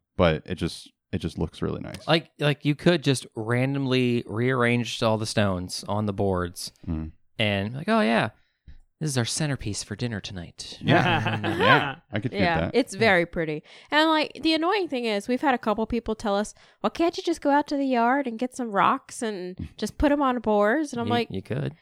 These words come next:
Speaker 4: "You could, but this is so beautiful." And, like, the, the carving of the boards and the coloring. And, I mean, sure, these are rocks, but at least they're nice and polished and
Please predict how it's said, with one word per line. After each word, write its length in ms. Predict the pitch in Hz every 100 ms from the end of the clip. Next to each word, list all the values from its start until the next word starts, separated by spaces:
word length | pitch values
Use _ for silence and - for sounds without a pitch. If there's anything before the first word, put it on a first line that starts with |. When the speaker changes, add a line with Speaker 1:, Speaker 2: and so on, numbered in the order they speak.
| -
Speaker 4:
"You 160 | 277 277
could, 580 | - - 392 381 269 269 -
but 380 | 269 269 254 - -
this 220 | 247 339
is 100 | 403
so 240 | - 302 269
beautiful." 520 | - 220 277 240 180
And, 120 | 196
like, 260 | 208 202 -
the, 180 | 208 202 - -
the 80 | 214
carving 720 | - - 214 233 247 247 240
of 140 | 214 202
the 80 |
boards 580 | 185 208 220 233 233 214
and 120 | 196 185
the 80 |
coloring. 680 | 175 - 254 262 247 240 233
And, 160 | 185 165 - - -
I 80 | 311
mean, 180 | 320 294
sure, 320 | - 330 294
these 200 | 233 226
are 160 | 233 214
rocks, 400 | 180 190 196 -
but 140 | 185
at 100 | 175
least 220 | 208 214
they're 120 | - 185
nice 240 | 190 196
and 140 | 160 -
polished 580 | - 175 165 175 - -
and 280 | 160 160